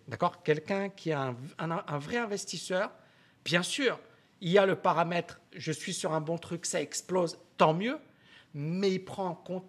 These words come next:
les autres paramètres. C'est un bon investisseur, d'accord ? Donc ici, tu sais très bien comment tu tournes tes phrases pour faire passer le message que tu veux.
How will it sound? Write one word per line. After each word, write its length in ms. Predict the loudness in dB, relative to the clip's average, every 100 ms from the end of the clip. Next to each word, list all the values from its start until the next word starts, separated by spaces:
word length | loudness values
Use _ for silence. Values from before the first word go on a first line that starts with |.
| -8
les 220 | -4 -2
autres 240 | -2 -4 -10 -4
paramètres. 400 | -4 -4 -10 -16
C'est 160 | -12 -6
un 100 | -6
bon 360 | -6 -8 -6
investisseur, 580 | -8 -8 -8 -10 -12 -14 -18 _ _
d'accord ? 340 | -4 -2 -4 -8 -20 -4
Donc 200 | 0 2
ici, 280 | 0 -2 -4 -12 _ _ _ _ _ -20 -20 _
tu 120 | -2
sais 520 | 0 2 6 6 6 -6 -20 _ _
très 400 | -10 -6 2 2
bien 300 | 2 0 -2
comment 280 | -4 -6 -6
tu 160 | -8
tournes 280 | -10 -6 -6
tes 100 | -6
phrases 300 | -4 -2 -4
pour 160 | -4 -8
faire 180 | -10 -10
passer 480 | _ 0 0 0
le 80 | 0
message 340 | 0 -2 -4 -4
que 100 | -8
tu 260 | -8 -12
veux. 180 | -8 -10